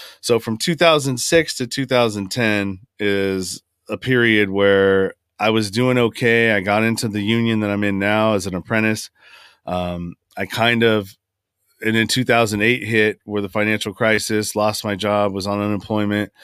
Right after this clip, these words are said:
had way too much time on my hands. And I, I really, I had this thing in me, man. Like I knew, 'cause I just touched on credit card fraud and when, but w-, before I went to prison, and I knew that there was this thing out there that I could do called carding.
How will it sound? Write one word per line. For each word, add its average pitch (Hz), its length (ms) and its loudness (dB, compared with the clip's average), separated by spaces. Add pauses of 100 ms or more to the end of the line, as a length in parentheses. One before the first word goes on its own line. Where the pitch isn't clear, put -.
(260)
had 104 160 -2
way 110 140 2
too 120 160 -2
much 107 200 0
time 107 220 0
on 104 120 0
my 101 140 -2
hands. 104 720 -2
And 95 520 -4
I, 95 200 -4
I 92 160 -4
really, 147 480 0 (800)
I - 80 -2
had 180 260 4
this 180 220 4
thing 143 260 4
in 120 160 6
me, 107 140 4
man. 110 320 0
Like 104 200 -2
I 107 100 0
knew, 123 360 0 (140)
'cause 113 120 -4
I 113 120 2
just 175 400 -2
touched 151 360 0
on 107 160 -2
credit 113 320 0
card 90 280 -4
fraud 85 420 -8 (640)
and 101 760 0 (640)
when, 113 340 0
but 110 160 0
w-, 113 180 -2
before 113 320 0
I - 20 4
went 113 240 0
to 110 80 -2
prison, 87 480 -4 (480)
and 113 140 2
I 110 80 4
knew 131 220 4
that 143 180 0
there 135 100 2
was 120 160 2
this 110 160 -2
thing 120 240 0
out 107 200 0
there 104 140 0
that 98 140 -2
I 98 60 -2
could 95 200 -8
do 104 220 -2
called 92 240 -6
carding. 90 560 -4